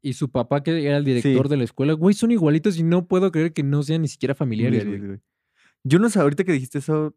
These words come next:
Speaker 2: cambiando de tema así rapidísimo, yo no sabía que el actor de Ojo Loco, Moody y el
Speaker 1: Sí, güey, son papá e hijo.
Speaker 2: y el hermano de Ron son pap-,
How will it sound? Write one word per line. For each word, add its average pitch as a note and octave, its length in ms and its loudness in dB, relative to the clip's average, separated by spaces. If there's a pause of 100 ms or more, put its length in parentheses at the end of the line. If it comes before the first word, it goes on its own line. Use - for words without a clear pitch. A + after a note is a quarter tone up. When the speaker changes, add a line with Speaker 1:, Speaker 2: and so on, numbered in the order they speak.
(120)
Speaker 2:
cambiando B2 340 0
de B2 100 -2
tema A#2 240 -4
así A#2 200 -6
rapidísimo, A2+ 640 -6 (240)
yo D3+ 100 2
no F3+ 80 2
sabía D#3+ 220 2
que - 100 -6
el D#3+ 80 2
actor C#3+ 300 -2
de D#3 80 2
Ojo D3 180 -2
Loco, C3+ 260 0
Moody C#3+ 300 0
y B2+ 280 0
el A2 520 2
Speaker 1:
Sí, A3+ 220 2
güey, A3 160 0
son G#3 500 -2
papá D#3 240 -4
e F3 100 -2
hijo. D3+ 320 -4 (160)
Speaker 2:
y C#3 160 -4
el B2+ 140 4
hermano C#3 320 2
de C#3 100 2
Ron C#3 220 0
son D#3+ 320 0
pap-, C3+ 240 -8